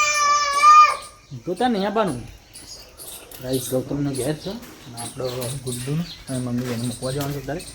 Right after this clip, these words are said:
પાછું કાલ લેવા જવાનું છે. ચલો, પેલું બાઇક ગયું. તો ગાઈસ, બાઇક પપ્પા ઘેર મૂકીને ગયા છે. આપણે લઈને જવાનું છે અને વરસાદ આવે એવું છે તો ફટાફટ જઈએ. અને હું રિટર્ન પાછો આવવાનો છું, પછી પાછું કાલ લેવા જવાનું.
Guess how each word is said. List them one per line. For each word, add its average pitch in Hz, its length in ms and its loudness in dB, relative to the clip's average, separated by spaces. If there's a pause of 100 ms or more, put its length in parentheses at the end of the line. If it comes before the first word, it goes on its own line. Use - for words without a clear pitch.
(200)
પાછું 113 260 -12
કાલ 120 140 -4
લેવા 117 280 -6
જવાનું 143 320 -2
છે. 165 120 -10 (3500)
ચલો, 214 220 2 (500)
પેલું 190 400 0
બાઇક 139 260 -2
ગયું. 127 160 0 (200)
તો - 80 -2
ગાઈસ, 113 220 -2
બાઇક 113 220 0 (720)
પપ્પા 123 280 2
ઘેર 117 180 4
મૂકીને 131 300 2
ગયા 131 140 0
છે. - 320 -10 (120)
આપણે 113 200 -4
લઈને 110 200 -2
જવાનું 110 260 -2
છે 117 80 0
અને 113 100 2
વરસાદ 113 360 2
આવે 113 160 2
એવું 127 120 2
છે 139 100 2
તો 117 100 -2
ફટાફટ 123 480 -6
જઈએ. 127 180 -6 (520)
અને 113 140 -8
હું 127 260 -4
રિટર્ન 131 300 -2
પાછો 123 240 -4
આવવાનો 147 300 -2
છું, 139 140 -10
પછી 117 220 -10
પાછું 123 260 -8
કાલ 123 140 -8
લેવા 110 200 -10
જવાનું. 104 300 -14